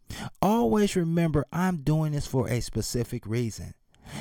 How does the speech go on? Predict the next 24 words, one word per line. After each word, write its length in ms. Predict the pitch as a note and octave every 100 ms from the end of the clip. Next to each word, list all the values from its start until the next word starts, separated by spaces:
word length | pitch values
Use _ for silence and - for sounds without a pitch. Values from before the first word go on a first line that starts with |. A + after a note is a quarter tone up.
| -
And 140 | C#3 F3
that 180 | G#3+ E3+
reason 340 | F#3 D#3+ D3+
is 100 | C3+
to 120 | B2+
make 320 | A#2 C#3+ D#3
sure 240 | - - C#3
that 140 | G#2
you 300 | G#2 G#2+ C#3+
remember 680 | C#3+ A#2+ B2+ A#2 F2+ D2+ - - - - _ _ _ -
that 140 | A#2+ G2+
your 220 | A#2+ C3
why 480 | G#2+ A2+ E2+ B1+ - - - -
is 140 | C3 G#2
greater 300 | A#2+ G#2+ G#2+
than 180 | G#2 A2
your 80 |
situation, 800 | A#2 A#2 - A2 G2+ F2 - F#2+ - _ _ _ -
which 180 | G2+ F#2+
is 100 | E2+
part 260 | F2+ F2
of 40 | F2
your 100 | F2
process. 680 | - F#2 G2 - A2 -